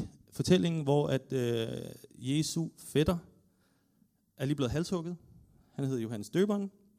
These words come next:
Han er lige blevet halshugget, og, øh, Jesus, han har været helt alene, fordi han har sendt alle sine nærmeste venner og efterfølgere ud på tværs af landet, og, øh, ligesom ud for at gøre og anvende noget af det, han har gået og lært dem.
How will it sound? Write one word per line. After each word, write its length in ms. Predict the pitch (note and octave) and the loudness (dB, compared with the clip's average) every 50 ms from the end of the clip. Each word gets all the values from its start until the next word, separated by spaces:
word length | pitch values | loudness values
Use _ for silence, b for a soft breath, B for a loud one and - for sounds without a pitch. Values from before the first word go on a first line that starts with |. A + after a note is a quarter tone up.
| _ _ _ b b b b b b b | _ _ _ b b b b b b b
Han 100 | - C#3+ | -8 -4
er 0 | |
lige 80 | C#3+ | -2
blevet 140 | C#3 C#3+ B2 | 0 0 0
halshugget, 540 | A2 D3 D#3+ D#3+ - F#3 F3 E3 F3+ F3+ E3+ - - _ _ | 2 0 0 2 2 0 0 0 -2 -4 -6 -10 -16 _ _
og, 340 | - B2+ B2+ B2+ B2 B2+ B2 | -4 -2 0 0 2 2 0
øh, 240 | A#2 A#2 B2 C3+ | 0 0 0 0
Jesus, 300 | D#3+ D#3+ - E3+ D3 - - | -2 -2 -4 -6 -8 -8 -4
han 120 | A#2 D3 D3 | -2 0 2
har 80 | C#3+ | 2
været 160 | B2+ A2+ G#2+ | 2 2 2
helt 140 | B2+ C#3+ C3+ | 2 0 0
alene, 380 | A#2+ A#2 B2+ C3+ D#3+ F3+ F3 D#3+ | 0 -2 0 0 0 -2 -2 -2
fordi 140 | - C3+ B2+ | -2 -2 -2
han 100 | B2+ B2 | -2 -2
har 40 | A2+ | -2
sendt 240 | - - C#3 C3 - | -2 -2 -4 -2 -2
alle 220 | B2+ C3+ C#3 D#3 | 0 0 0 0
sine 260 | D3+ - - A2+ A2 A2 | 0 -2 -4 -6 -4 -4
nærmeste 500 | A2 A2+ C3 C#3+ C#3+ - - - A#2 A#2 | -4 -4 -4 -6 -8 -10 -12 -12 -8 -6
venner 220 | A#2+ D3 D#3 D#3+ | -4 -4 -2 -2
og 160 | D3 B2 A#2 | -2 -2 -4
efterfølgere 540 | C#3 C#3 - D3+ - - C#3 C3+ D3+ - - | -4 -4 -6 -8 -6 -6 -4 -4 -4 -4 -2
ud 200 | D#3+ F3+ F#3+ - - - b b b b b b b b b b b b b b b b _ | -2 -2 -2 -4 -8 -12 b b b b b b b b b b b b b b b b _
på 80 | - A#2+ | -8 -8
tværs 460 | A#2 - C#3 C#3 D3+ D#3+ D#3+ - - | -6 -4 -4 -4 -4 -4 -6 -8 -8
af 300 | - A2+ A2 G#2+ G#2 G2+ | -6 -4 -2 -2 -2 0
landet, 280 | A2+ C#3+ C#3+ D#3+ E3 - - - - - - - _ - | -2 -2 0 -2 -2 -4 -6 -12 -20 -20 -20 -20 _ -12
og, 420 | - A#2+ B2+ B2 B2 B2 B2+ B2 | -8 -6 -4 -4 -4 -4 -4 -4
øh, 260 | B2 A#2+ A#2+ B2 B2+ | -2 -2 -4 -4 -6
ligesom 260 | C3 C3 - - C3 | -8 -8 -8 -4 -2
ud 160 | C#3 D3 D3 C#3 | -2 -2 -2 -2
for 260 | - - C3+ B2+ B2 | -4 -4 -4 -2 -2
at 520 | - A#2 A2 G#2 G#2 G#2 G#2 G#2+ G#2 G#2 G#2 - - - - | -2 -2 -2 0 -2 -4 -4 -6 -8 -12 -16 -20 -20 -14 -6
gøre 340 | - B2 A#2 A#2+ B2 B2 B2 - - _ _ _ _ _ _ - | -4 -2 -2 -2 -2 -4 -8 -12 -18 _ _ _ _ _ _ -16
og 200 | - B2 A2+ C3 | -10 -8 -4 -2
anvende 280 | C#3 D#3 C#3+ C3+ A#2 A2+ | -2 0 0 -2 -2 -2
noget 140 | A2 A2 | -4 -4
af 0 | |
det, 140 | G#2+ A2 A2 | -4 -4 -6
han 120 | A2+ A#2 G#2+ | -6 -8 -8
har 60 | G#2 | -6
gået 140 | A2 A2 G#2+ | -6 -6 -6
og 60 | G2 | -6
lært 180 | G#2 G#2+ G#2+ - _ - | -8 -10 -12 -14 _ -20
dem. 100 | A#2 | -20